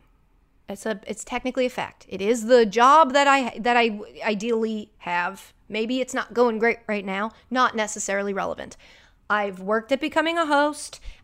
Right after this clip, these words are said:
and I love Jeopardy. Knowing those two facts, I have a very high bar for who's going to replace Alex Trebek on Jeopardy. I have said before that I'm still in D V R. I have slowed down because I'm catching up. I'm on Alex's last few episodes,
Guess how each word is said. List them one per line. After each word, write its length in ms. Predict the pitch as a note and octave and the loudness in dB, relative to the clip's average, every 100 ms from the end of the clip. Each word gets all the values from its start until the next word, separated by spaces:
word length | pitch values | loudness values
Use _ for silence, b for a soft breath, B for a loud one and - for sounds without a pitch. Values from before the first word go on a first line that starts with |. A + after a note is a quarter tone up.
| - | -8
and 160 | G#3 F#3+ | -6 -6
I 100 | G3 | -8
love 380 | F3+ G3 G#3 | -8 -8 -6
Jeopardy. 560 | F#3+ F3 - D#3 - - b b | -4 -6 -6 -12 -12 -18 b b
Knowing 340 | D#4 A4 G#4 | 0 2 0
those 240 | E4 D#4+ D#4+ | 0 0 -2
two 220 | - B3+ | -6 -6
facts, 400 | - F#3 F#3+ - | -4 -6 -6 -6
I 40 | D#4+ | -6
have 80 | F#4 | -4
a 40 | |
very 200 | F#4 F#4+ | -4 -4
high 420 | F4 - D#4+ E4 D#4 | -6 -2 0 2 2
bar 400 | D4 D#4 G#3+ G3+ | 4 6 4 0
for 160 | A3 | -4
who's 180 | A3+ A#3 | -4 -4
going 200 | B3 C4 | -2 0
to 80 | C4+ | 2
replace 360 | C4 F#3 F3+ - | 0 -2 -6 -4
Alex 300 | F3 F3+ - | -2 -2 -6
Trebek 320 | F#3+ E3+ F3 - | -8 -6 -8 -6
on 140 | G3 | -4
Jeopardy. 400 | A3 C4 E3 B2+ - | 0 0 0 -8 -6
I 100 | F#3 | -6
have 100 | E3+ | -6
said 180 | E3+ - | -10 -10
before 440 | - C#4+ D4 D4+ | -6 0 2 2
that 140 | A#3+ | 0
I'm 300 | - G3 F#3+ | -2 -2 -6
still 400 | F3 - C4+ C4 | -8 -6 0 2
in 200 | B3+ G3+ | 2 -2
D 140 | F#3 F#3+ | -6 -6
V 160 | F#3 | -2
R. 180 | G3+ A3+ | 2 2
I 100 | G#3 | 2
have 140 | F#3 F3+ | -4 -10
slowed 580 | - F#3 F#3+ G#3 G#3+ | -10 -6 -2 -2 -2
down 360 | F3+ F#3 G3+ A#3 | -6 -4 -4 -4
because 240 | A3+ F#3+ | -6 -8
I'm 80 | F3 | -10
catching 340 | - F3+ - F#3+ | -10 -10 -8 -8
up. 120 | G3 | -8
I'm 120 | G3 | -8
on 120 | F#3 F#3 | -10 -10
Alex's 480 | F3+ G3+ G#3+ G#3 F#3 | -8 -8 -8 -12 -10
last 460 | F3+ F#3 F#3+ - - | -8 -6 -6 -8 -8
few 160 | G3+ | -6
episodes, 560 | F#3+ A#3+ - D4 D4+ | -6 -6 -2 0 -2